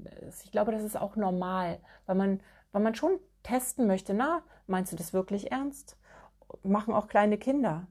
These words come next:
Ja, dann sagt man so, "Nee, das darfst du nicht." Und dann, ähm, dann ist doch die Hand wieder dort,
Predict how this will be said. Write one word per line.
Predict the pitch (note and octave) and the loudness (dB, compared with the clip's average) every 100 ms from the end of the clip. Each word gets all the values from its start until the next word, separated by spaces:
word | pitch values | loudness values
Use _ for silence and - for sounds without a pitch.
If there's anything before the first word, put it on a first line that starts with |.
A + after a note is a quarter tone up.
| F#3+ | -14
Ja, | - G#3 | -6 -2
dann | G3+ | 0
sagt | G3+ G#3+ | 0 0
man | G#3 | -2
so, | G3+ | 0
"Nee, | G#3 A3+ | 2 2
das | G3+ - | 2 2
darfst | - G#3+ - | -2 -2 -2
du | |
nicht." | C#4+ D#4 - | 0 0 -2
Und | G#3+ A3+ | -2 2
dann, | A3+ A#3 - | 2 2 -2
ähm, | - G#3 G#3+ A3 - - - - - _ | -2 0 0 -2 -10 -18 -20 -20 -20 _
dann | - A3 C4+ | -2 0 2
ist | C4+ - | -2 -2
doch | D#4 - | -2 -2
die | - F#3 | -6 -6
Hand | - F#3+ F#3 - | -4 -2 -2 -4
wieder | F3 E3+ | -4 -4
dort, | E3 D#3+ F3 B3 - - | -2 -2 0 -2 -4 -20